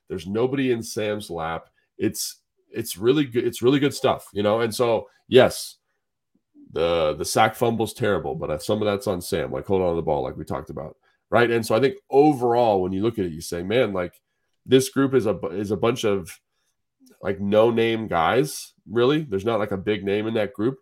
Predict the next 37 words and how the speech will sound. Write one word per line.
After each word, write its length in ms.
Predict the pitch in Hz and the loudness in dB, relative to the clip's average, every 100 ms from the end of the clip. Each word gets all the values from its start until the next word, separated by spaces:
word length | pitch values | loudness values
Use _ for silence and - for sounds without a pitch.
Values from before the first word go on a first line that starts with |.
| _ _ | _ _
but 220 | 113 - | -4 -4
together 480 | 110 90 110 113 117 | -6 0 2 4 4
they're 140 | 104 | 2
playing 400 | 98 - 104 101 | -2 -2 -2 -2
really, 220 | 98 98 92 | -2 -2 -2
really 260 | 92 90 | -4 -6
well. 360 | 82 82 78 76 | -8 -10 -10 -8
And 120 | 92 | -6
I 80 | 95 | -6
think, 400 | - 110 101 - | -2 -4 -2 -4
um, 360 | 95 90 82 - | -2 -2 -4 -2
oh, 140 | 139 | 4
yeah, 180 | 135 135 | 6 4
that's 180 | 104 95 | 0 -2
the 80 | 120 | -2
other 120 | 117 | -4
thing. 180 | 98 98 _ _ - | -6 -14 _ _ -8
Uh, 100 | 101 | -6
thank 280 | 98 123 117 | -2 -2 -2
you, 200 | 95 87 _ | -8 -10 _
uh, 360 | 95 90 87 82 - _ _ - | -6 -4 -4 -6 -10 _ _ -14
our 140 | 78 92 | -10 -8
producer, 560 | 95 92 90 98 104 _ _ _ | -8 -8 -2 -2 -2 _ _ _
is 380 | 98 104 92 - _ | -2 0 -2 -10 _
they, 300 | 95 107 107 | 2 4 4
you 240 | 107 104 110 | 0 -2 0
know, 120 | 104 | 2
like, 200 | 104 104 90 | 0 -2 -6
one 180 | 90 123 | -2 0
of 80 | 127 | 0
the 60 | |
sacks 380 | 123 117 127 - | -2 -2 -2 -2
is 80 | 117 | -4
on 120 | 120 | 2
Logan 240 | 123 135 | 2 2
Thomas. 520 | 120 131 160 - - - | -2 -2 -2 -4 -12 -8
Like, 300 | 95 95 | -6 -6